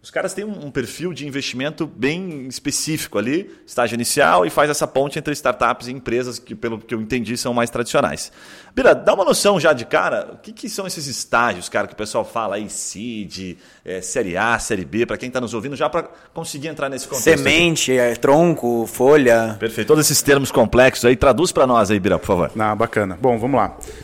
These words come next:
Speaker 3: É, hoje, quando a gente fala, ah, do momento, né, do, do, das etapas de captação de investimento, a gente tem que olhar sempre pros, pros dois lados. É, entender que existe o lado do investidor e ele também tem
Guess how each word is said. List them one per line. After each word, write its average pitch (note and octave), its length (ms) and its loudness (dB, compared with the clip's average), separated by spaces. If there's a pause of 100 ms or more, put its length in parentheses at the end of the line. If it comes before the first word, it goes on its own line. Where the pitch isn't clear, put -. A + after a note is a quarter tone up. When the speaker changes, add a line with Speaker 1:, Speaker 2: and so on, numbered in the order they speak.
(120)
Speaker 3:
É, A#2 240 0
hoje, D3+ 300 0
quando D#3 160 -2
a - 20 -2
gente C#3 140 -8
fala, C3 320 2 (360)
ah, F#2+ 460 -2 (340)
do A#2 120 0
momento, A#2+ 500 2
né, A2+ 300 2
do, G2 180 -2
do, F#2 180 -8
das G2 240 -2
etapas A#2 440 0
de G#2+ 80 -6
captação - 420 -4
de A#2 60 -2
investimento, A2+ 520 -4
a B2 40 -8
gente B2 120 -8
tem C3 140 -6
que C3 80 -4
olhar B2 200 2
sempre C#3 260 -2
pros, C3+ 100 -4
pros C3+ 280 -6
dois C3+ 220 6
lados. F#2+ 440 0 (500)
É, A2 240 0
entender A#2+ 400 2
que C#3+ 160 -4
existe A#2+ 560 -2
o A2 160 -4
lado A2+ 240 0
do A#2 80 -6
investidor C3 640 -2
e B2+ 80 0
ele B2+ 100 0
também B2 380 -4
tem C3 400 -4